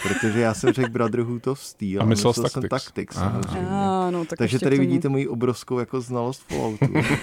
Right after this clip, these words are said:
Speaker 3: <laughs>
Speaker 1: Ale, ale stejně si myslím, že jako dvojka, myslím, že by tam byla nahoře stejně
Speaker 2: U nás
Speaker 1: úplně
Speaker 2: byla
Speaker 1: nejvíc.
Speaker 2: úplně nejvíc nahoře.
Speaker 1: Hmm.
Speaker 2: A když se řekne Fallout, tak vlastně Fallout je duchovním nástupcem hry, která se jmenuje Wasteland.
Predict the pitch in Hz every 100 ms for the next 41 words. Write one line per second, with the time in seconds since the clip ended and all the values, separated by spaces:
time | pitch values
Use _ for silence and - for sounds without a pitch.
0 | 254 127 285 120 262 127 107 110 110 -
1 | 113 120 - 123 123 123 135 127 - 135
2 | 127 131 127 123 139 127 69 - - -
3 | 120 104 107 104 123 120 120 117 117 113
4 | 104 110 107 110 - 120 104 101 101 90
5 | 92 98 92 - - 90 - - 147 160
6 | 117 104 101 120 135 98 95 95 104 90
7 | 87 95 95 95 - - - - 101 107
8 | 156 147 165 - 95 90 113 - 104 104
9 | - 113 107 - - 113 139 156 - 143
10 | 113 90 95 - 147 147 147 113 85 -
11 | - - _ 104 101 139 - 180 - -
12 | 135 113 95 104 - 113 104 123 120 120
13 | 101 90 85 - 90 80 95 -